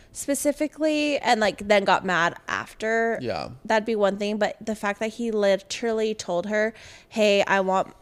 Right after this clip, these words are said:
Speaker 1: some privacy," and she still went, that's,
Speaker 2: Yeah.
Speaker 1: that's messed up.
Speaker 2: Yeah, I mean, like, 'cause, like, yeah, you might think you're entitled to, like, your spouse's space and energy and, and doctor's appointments and whatever.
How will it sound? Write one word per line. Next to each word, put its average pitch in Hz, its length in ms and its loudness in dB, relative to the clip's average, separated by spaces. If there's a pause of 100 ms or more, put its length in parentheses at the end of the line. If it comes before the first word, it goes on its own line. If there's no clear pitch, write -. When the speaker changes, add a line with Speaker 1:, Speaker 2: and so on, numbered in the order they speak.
(100)
Speaker 1:
some 226 260 -4
privacy," 214 800 -2
and 196 140 -6
she - 160 -8
still 196 340 -2
went, 175 320 -2
that's, 185 420 0
Speaker 2:
Yeah. 104 260 4
Speaker 1:
that's 104 260 0
messed - 300 -8
up. - 280 -10 (760)
Speaker 2:
Yeah, 135 440 10
I 135 80 2
mean, 147 220 0
like, 139 260 2 (100)
'cause, 143 140 -6
like, 143 220 4
yeah, 139 280 6
you 127 640 2
might 127 200 0
think 151 240 -6
you're 131 120 0
entitled 117 540 0
to, - 120 -2
like, 110 180 0
your 110 100 -2
spouse's 104 1120 -2 (400)
space - 640 0
and 98 200 -6
energy 104 600 -4
and, 98 180 -8 (180)
and 98 300 -12 (100)
doctor's 117 340 0
appointments 101 720 -8
and 80 380 -14
whatever. 104 480 -4